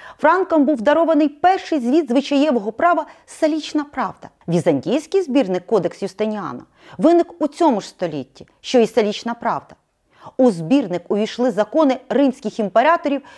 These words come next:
другого, шостого століття. Закони самого Юстиніана, вислови античних юристів, підручники з права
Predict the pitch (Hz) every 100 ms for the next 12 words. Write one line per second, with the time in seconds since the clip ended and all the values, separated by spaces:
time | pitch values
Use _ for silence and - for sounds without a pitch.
0 | - 196 311 370 330 254 - 262 254 -
1 | 208 - 196 147 143 _ _ _ _ -
2 | - 180 294 339 320 311 - 311 302 180
3 | 156 156 - 151 143 135 - - - 196
4 | 330 - 240 208 - 214 - 269 - 180
5 | - 143 311 359 - - _ _ - 262
6 | 311 302 - 170 170 - - 381 285